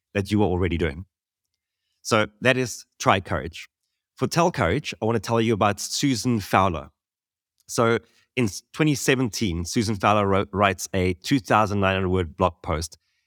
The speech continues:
that ends up turning her world upside down, but also the rest of the world, to be honest. So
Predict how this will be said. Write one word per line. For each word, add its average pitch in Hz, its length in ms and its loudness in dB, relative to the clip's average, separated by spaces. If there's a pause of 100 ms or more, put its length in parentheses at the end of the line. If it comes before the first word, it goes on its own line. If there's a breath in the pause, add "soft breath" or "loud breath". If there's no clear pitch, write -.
(140)
that 98 200 0
ends 127 240 0
up 101 260 0 (800)
turning 151 260 4
her 123 160 4
world 110 380 2
upside 120 340 0
down, 85 420 0
but 101 140 -6
also 95 720 2 (140)
the 110 80 0
rest 123 220 2
of 107 140 -2
the 92 60 0
world, 73 240 -2
to - 80 -16
be 92 80 -2
honest. 78 340 -6 (640)
So 117 320 4